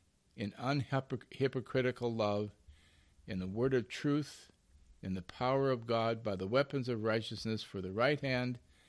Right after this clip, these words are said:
in the left, by glory and dishonor, by evil and good report, regarded as deceivers and yet true, as unknown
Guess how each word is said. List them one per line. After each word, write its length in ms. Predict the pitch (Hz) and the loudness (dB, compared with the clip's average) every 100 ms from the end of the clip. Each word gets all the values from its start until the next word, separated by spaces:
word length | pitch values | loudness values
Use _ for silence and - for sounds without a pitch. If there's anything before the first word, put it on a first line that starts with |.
| _ _ _ - | _ _ _ -6
in 140 | 90 | -4
the 80 | 85 | -4
left, 500 | 92 120 127 - - _ _ _ _ _ _ - | 0 2 0 -4 -20 _ _ _ _ _ _ -8
by 140 | 95 | -8
glory 560 | 87 110 135 139 143 143 | -4 0 4 6 6 4
and 180 | 98 85 | 2 -4
dishonor, 640 | 87 - 127 123 127 123 - _ _ _ _ _ | -6 -2 0 0 -2 -4 -10 _ _ _ _ _
by 140 | - 101 | -2 -2
evil 520 | - 139 135 135 135 - | 2 2 4 2 0 -4
and 220 | 82 80 | -8 -4
good 240 | 101 139 | 0 2
report, 560 | 139 139 135 135 135 135 - - - _ _ | 2 0 0 0 0 -4 -20 -20 -20 _ _
regarded 540 | 92 95 113 123 117 | -8 -2 2 4 2
as 160 | 104 98 | 0 -2
deceivers 800 | 92 90 - 151 143 156 147 - 143 | -4 -4 2 2 4 0 -2 -6 -8
and 140 | 117 | -8
yet 220 | 92 92 - | -6 -8 -12
true, 480 | - 147 143 143 135 _ _ _ _ | -2 0 2 0 -4 _ _ _ _
as 180 | 92 90 | -10 -4
unknown 720 | 107 101 110 139 139 139 135 | -2 0 2 2 4 2 0